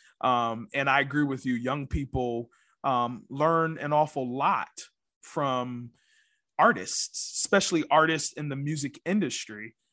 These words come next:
Uh, and I think sometimes I get a little ticked off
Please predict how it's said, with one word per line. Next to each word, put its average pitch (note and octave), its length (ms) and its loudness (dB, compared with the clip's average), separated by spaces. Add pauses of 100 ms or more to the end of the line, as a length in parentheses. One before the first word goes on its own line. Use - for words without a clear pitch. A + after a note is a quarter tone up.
(240)
Uh, B2 380 0
and C3+ 540 -4
I C#3+ 120 0
think D#3+ 420 0 (140)
sometimes G#3+ 460 4
I D3+ 80 6
get D3+ 140 0
a C3+ 60 0
little G3+ 720 4
ticked - 360 -4
off B2 460 2